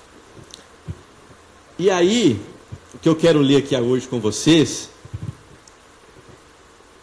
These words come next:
não é uma, não é uma coisa muito boa, às vezes, de se ouvir. Porque enquanto o mundo corre pra um lado,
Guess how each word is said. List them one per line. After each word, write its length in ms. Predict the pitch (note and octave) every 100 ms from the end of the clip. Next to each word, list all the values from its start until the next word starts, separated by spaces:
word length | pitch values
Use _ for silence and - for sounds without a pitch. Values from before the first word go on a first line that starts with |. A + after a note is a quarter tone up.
| _
não 240 | - D#3+ F#3+
é 140 | G#3+
uma, 580 | B3 B3+ G#3+ D3+ A#2+ A3+ - - - _ _ - _ - _ _ _
não 120 | F3
é 40 | B3+
uma 140 | B3+
coisa 220 | A3+ G3+
muito 240 | G#3 A3+ A#3
boa, 560 | C3+ C#3+ E3 D#3+ B2+
às 100 | A#2
vezes, 220 | B2 D3 C3+
de 100 | C#3+
se 160 | -
ouvir. 420 | E3+ D#3 A2+ G2+ - - - - - _ - - -
Porque 240 | F3+ E3 G#3+
enquanto 360 | G#3 A3+ B3
o 80 | B3+
mundo 360 | G#3 B3 A#3 A3
corre 360 | F#3+ A3 F#3
pra 100 | F#3+
um 100 | F3+
lado, 520 | E3 G#3+ A3 C#3 G2